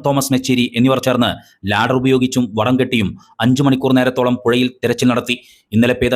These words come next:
ശക്തമായ മഴയിൽ പുഴയിലെ ഒഴുക്ക് വളരെ ശക്തമായിരുന്നതിനാൽ തിരച്ചിൽ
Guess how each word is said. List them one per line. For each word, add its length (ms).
ശക്തമായ 400
മഴയിൽ 240
പുഴയിലെ 280
ഒഴുക്ക് 240
വളരെ 200
ശക്തമായിരുന്നതിനാൽ 800
തിരച്ചിൽ 260